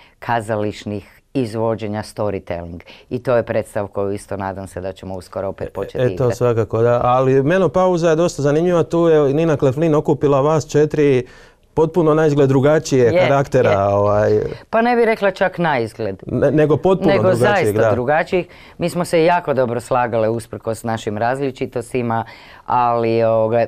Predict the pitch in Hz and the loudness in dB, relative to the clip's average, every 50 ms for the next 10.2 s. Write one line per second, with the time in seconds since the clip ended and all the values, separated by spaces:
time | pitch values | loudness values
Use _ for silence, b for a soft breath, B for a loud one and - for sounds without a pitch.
0 | - - 135 127 131 123 - - 139 123 117 120 - 127 120 110 - 123 117 117 | -2 -4 -2 0 0 0 0 -2 -4 -2 -2 -4 -4 -6 -8 -4 -2 -4 -4 -2
1 | 104 143 143 139 123 - - 107 104 104 - - 113 101 110 104 104 107 104 107 | 0 0 0 0 -2 0 0 0 0 0 -2 -4 -4 -2 -2 -4 -4 -6 -6 -8
2 | 110 - - 123 117 113 110 107 107 107 104 110 110 113 113 110 101 107 104 104 | -8 -8 -6 -4 -2 -2 -2 -2 -2 -2 -2 -2 0 0 0 0 -2 -4 -6 -6
3 | 104 - 117 110 101 110 110 104 107 104 107 107 107 107 101 - 110 110 101 - | -6 -4 -6 -4 -2 -4 -4 -4 -4 -6 -6 -6 -6 -8 -8 -6 -6 -8 -6 -6
4 | - 107 104 101 95 B B B B B B B B - 107 113 110 104 113 110 | -8 -6 -6 -8 -10 B B B B B B B B -2 0 0 2 0 0 -2
5 | - 131 120 113 131 127 117 113 117 113 143 180 180 170 160 170 165 - - 175 | -2 -6 -6 -2 -2 -2 -2 -2 0 0 2 2 4 4 4 4 2 2 2 2
6 | 165 160 117 170 156 - 156 131 - 165 165 180 185 175 160 143 143 135 - 156 | 0 0 0 -2 0 0 -2 0 2 0 0 2 2 2 2 2 2 2 2 2
7 | 156 139 143 139 135 123 - - 143 131 131 135 143 156 165 165 160 156 151 147 | 2 2 2 2 0 0 0 0 2 2 2 2 2 2 2 2 2 2 2 2
8 | 139 120 120 139 143 139 143 156 156 151 147 143 147 156 147 143 139 139 131 131 | 2 2 2 0 0 0 0 2 2 2 2 2 2 0 0 0 0 0 0 2
9 | 131 139 151 151 147 139 131 - 139 127 123 117 120 113 107 110 107 104 101 107 | 2 2 2 2 2 0 0 0 0 2 2 2 2 2 2 0 0 0 -2 0
10 | 110 107 101 | 0 -2 -2